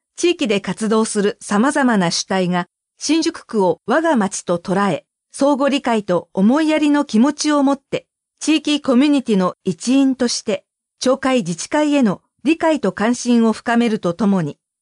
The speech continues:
その活動に参加し、協力し、連携することが、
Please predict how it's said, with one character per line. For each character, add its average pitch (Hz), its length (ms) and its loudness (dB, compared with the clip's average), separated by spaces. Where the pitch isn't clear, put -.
そ 202 180 0
の 254 160 2
活 247 320 -4
動 262 180 2
に 240 220 2
参 220 260 -2
加 226 140 -4
し、 - 240 -10
協 247 180 0
力 254 240 -2
し、 - 260 -8
連 277 160 2
携 330 240 0
す 294 160 -4
る 294 100 -2
こ 285 140 -2
と 277 120 0
が、 175 140 -4